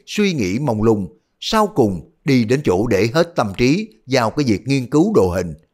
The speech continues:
Tiêu Phong thấy số đông vẻ mặt thẫn thờ như ngây như dại thì không khỏi ngấm ngầm kinh hãi. Mặc dầu ông là một người gan dạ xưa nay.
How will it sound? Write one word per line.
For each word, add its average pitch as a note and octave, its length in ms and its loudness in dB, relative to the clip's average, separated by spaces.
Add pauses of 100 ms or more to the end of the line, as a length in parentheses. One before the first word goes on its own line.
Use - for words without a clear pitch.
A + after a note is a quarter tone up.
(640)
Tiêu B2+ 180 4
Phong G#2 300 0 (260)
thấy C3 220 0
số F3 260 0
đông A2 260 0
vẻ G#2 160 2
mặt A#2 280 -4
thẫn A2+ 200 -4
thờ F#2 300 0 (180)
như C#3+ 180 2
ngây A#2 380 0
như C#3 180 0
dại F#2 340 -2 (420)
thì C3+ 280 4
không F3+ 240 -2
khỏi G2 220 0
ngấm E3 280 -4
ngầm F#2+ 240 -4
kinh A#2+ 140 0
hãi. G2 320 -2 (580)
Mặc C#3 280 -2
dầu A2 400 2 (180)
ông F#3+ 220 0
là C3 80 0
một G2 180 -4
người G2+ 240 0
gan B2 240 -2
dạ F2 260 -4
xưa A#2 260 -2
nay. G#2 220 -2